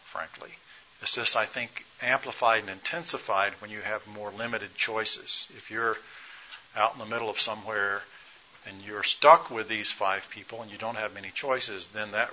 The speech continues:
really is a much more intense kind of difficulty than if you're where you have options, which most people in this country feel like they do. Uh, dual career families,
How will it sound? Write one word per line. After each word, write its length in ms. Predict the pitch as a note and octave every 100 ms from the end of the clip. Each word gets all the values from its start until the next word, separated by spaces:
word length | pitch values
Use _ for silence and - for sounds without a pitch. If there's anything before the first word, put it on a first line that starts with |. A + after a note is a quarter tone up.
| G#2+
really 440 | A#2+ C#3 C#3 G#2+
is 280 | A#2+ - G#2+
a 60 | G#2
much 360 | G#2 A#2 -
more 220 | A2+ G#2 A2+
intense 800 | G2+ - - A#2+ - - - -
kind 400 | - A2 G#2+ A2+
of 200 | G2+ -
difficulty 720 | A2+ G#2+ A#2 - F2+ F2 - - - - - - - - -
than 140 | G2+
if 220 | G2+ -
you're 340 | G#2+ G2 G2 F#2+ - - - - - -
where 120 | G#2
you 120 | G2+
have 200 | F#2+ G2+
options, 640 | G2 G#2+ - G2 E2+ -
which 180 | G2 -
most 220 | G2 F#2+
people 280 | - G2+ F2+
in 60 | F2
this 180 | F#2 -
country 340 | - - G2
feel 240 | F#2+ G2+ F2+
like 240 | F2+ -
they 100 | F#2 F2
do. 140 | G2 F#2 - - - - - - - - - - - - - - - - - - - -
Uh, 220 | G2+ G#2 - - - - -
dual 180 | A2 C#3
career 340 | C3+ C3+ B2+
families, 1080 | A2+ - C#3 D3+ D#3+ D#3 D3+ D3 D3 - -